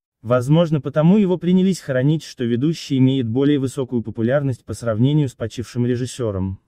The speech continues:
Сам же Александр пока никак не отозвался на такие неприятные слухи о смерти и похоронах. А ведь многие телезрители до сих пор убеждены, что он ушёл из жизни. Спасибо, что смотрели видео до конца.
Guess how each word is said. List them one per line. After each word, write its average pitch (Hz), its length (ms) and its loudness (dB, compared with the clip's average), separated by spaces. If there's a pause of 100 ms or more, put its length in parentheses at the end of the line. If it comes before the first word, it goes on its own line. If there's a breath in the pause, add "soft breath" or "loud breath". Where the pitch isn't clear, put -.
(240)
Сам 170 360 2
же 175 100 0
Александр 170 540 0
пока 147 240 -4
никак 156 320 -2
не 143 80 -2
отозвался 135 520 0
на 127 100 -2
такие 139 280 -4
неприятные 131 560 -2
слухи 151 380 -4
о 117 80 -2
смерти 135 420 -2
и - 20 0
похоронах. 113 720 -4 (300)
А 120 80 -2
ведь 127 160 2
многие 185 400 4
телезрители 180 580 0
до 131 140 0
сих 127 160 -10
пор 143 160 -2
убеждены, 135 540 0
что 123 220 -6
он 127 100 2
ушёл 131 360 -2
из 127 100 0
жизни. 107 640 0 (320)
Спасибо, 117 520 0
что 104 160 -8
смотрели 117 460 2
видео 143 300 4
до 127 120 -2
конца. 123 540 -2